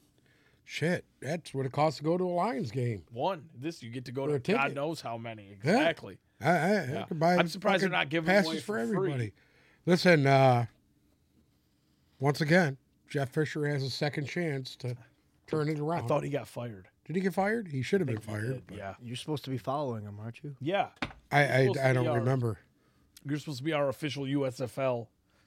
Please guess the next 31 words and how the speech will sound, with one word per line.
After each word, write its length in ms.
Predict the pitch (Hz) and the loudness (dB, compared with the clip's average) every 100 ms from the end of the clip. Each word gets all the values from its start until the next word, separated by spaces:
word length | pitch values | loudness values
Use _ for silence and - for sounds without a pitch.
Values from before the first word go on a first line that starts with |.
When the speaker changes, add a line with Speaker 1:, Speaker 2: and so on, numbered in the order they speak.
| - | 6
Speaker 1:
I, 200 | 151 160 | 6 8
I 160 | 143 | 6
like 100 | 156 | 6
Speaker 2:
analyst. 220 | 160 175 | 6 2
Speaker 1:
the 80 | - | 2
U 160 | 143 135 | 4 4
S 140 | 123 | 4
F 180 | 131 120 | 0 -2
L. 160 | 123 120 | -2 -2
You 140 | 110 | -2
know 200 | 139 156 | 0 0
that. 240 | 127 98 - _ _ _ _ _ _ - _ - | 0 -4 -12 _ _ _ _ _ _ -20 _ 2
Speaker 2:
Um, 440 | 143 135 120 101 - _ _ - _ _ _ _ - _ - _ _ - | 4 4 2 -8 -14 _ _ -20 _ _ _ _ -20 _ -20 _ _ 0
in 280 | 147 147 147 _ | 2 2 -2 _
actual 460 | 175 185 - 175 156 | 2 2 -2 -2 -2
news 340 | 151 156 127 | -2 -2 -4
that 160 | 127 120 | -6 0
matters, 480 | 151 147 143 160 - - - | 2 4 2 0 -10 -18 -6
uh, 500 | 139 143 135 127 117 120 _ _ _ _ - _ | 2 6 6 4 0 -10 _ _ _ _ -20 _
Frank 340 | - 196 226 | 0 2 2
Reich 460 | 165 196 202 127 - _ _ _ _ _ _ _ _ _ | 4 4 4 0 -18 _ _ _ _ _ _ _ _ _
has 160 | 147 | -10
been 140 | 147 170 | -6 -2
hired 380 | 151 180 139 127 | 2 2 2 2
by 140 | 143 | 0
the 80 | 139 | 0
Carolina 460 | - 180 175 160 131 | 4 6 6 4 2
Panthers 420 | 156 170 139 - - | 2 2 -2 -4 2
after 400 | 202 240 175 135 | 4 4 -2 -4
he 180 | 165 185 | -4 -6
threw 400 | 185 180 160 | 0 0 0